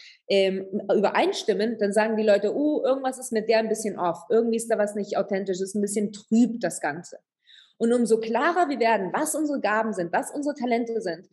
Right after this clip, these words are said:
umso mehr magnetischer werden wir, umso mehr werden wir auch die Leute anziehen, die auf der gleichen Frequenz resonieren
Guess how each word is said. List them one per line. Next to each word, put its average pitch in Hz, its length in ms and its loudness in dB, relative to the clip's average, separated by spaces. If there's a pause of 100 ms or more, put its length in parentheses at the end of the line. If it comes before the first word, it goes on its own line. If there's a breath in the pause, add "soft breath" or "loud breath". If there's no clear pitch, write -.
(220 soft breath)
umso 220 240 2
mehr 240 400 4
magnetischer 214 640 0
werden 226 280 2
wir, 269 160 2
umso 214 220 0
mehr 220 260 2
werden 240 200 0
wir - 120 4
auch - 240 -4
die 320 160 6
Leute 277 300 2
anziehen, 208 360 -4
die - 60 0
auf - 100 -6
der 180 100 -2
gleichen 226 600 0 (240 loud breath)
Frequenz 202 680 0
resonieren 220 600 4